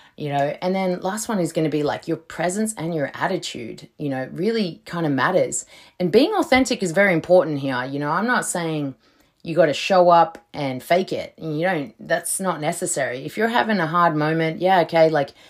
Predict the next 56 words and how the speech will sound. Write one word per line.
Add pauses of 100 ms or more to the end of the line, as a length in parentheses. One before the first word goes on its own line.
(200)
you
can
understand
how
to
differentiate
what's
important
for
that,
for
that
day.
What's,
what's
going
to
be
the
key, (600)
key
thing
that
you
wanna
focus
on (320)
and
you
wanna
be. (280)
But
that
doesn't
mean
you
have
to
completely
ignore
where
you're
at
and
how
you're
feeling
as
a
coach.
You
know,
if
you're
not
having